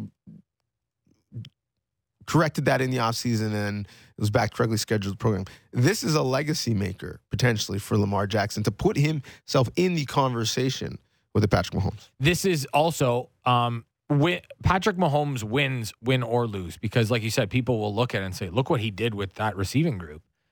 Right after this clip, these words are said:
Speaker 2: And then if they lose, they'll be like, "Well, look what he did with that receiving group." I, I, I don't think he loses in this situation.
Speaker 1: Right.
Speaker 2: Um, so I, so I think there's,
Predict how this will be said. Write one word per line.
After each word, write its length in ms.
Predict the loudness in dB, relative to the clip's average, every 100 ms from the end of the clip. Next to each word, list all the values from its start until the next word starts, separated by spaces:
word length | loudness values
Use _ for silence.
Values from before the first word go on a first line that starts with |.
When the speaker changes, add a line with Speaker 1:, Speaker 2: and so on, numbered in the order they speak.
| 0
Speaker 2:
And 180 | 4 4
then 140 | 4
if 80 | 2
they 160 | 2 2
lose, 240 | 0 0
they'll 60 | -2
be 40 |
like, 140 | -2
"Well, 180 | 0 0
look 180 | 0 0
what 80 | 0
he 80 | 2
did 160 | 0
with 100 | 0
that 140 | 0 0
receiving 360 | 0 -2 -2
group." 180 | -4 0
I, 260 | 2 2 2
I, 120 | 0
I 20 |
don't 160 | 0 0
think 200 | -2 -2
he 120 | -2
loses 540 | -2 -2 -2 -4 -4
in 220 | -2 0
this 140 | 0 -2
situation. 560 | -4 -4 -4 -6 -8 _ _ -6
Speaker 1:
Right. 160 | -4 -4 0
Speaker 2:
Um, 360 | 2 2 0 -2
so 200 | 2 2
I, 280 | 2 -2 -4
so 140 | 2
I 80 | 2
think 300 | 2 -2 -2
there's, 420 | 0 0 0 -6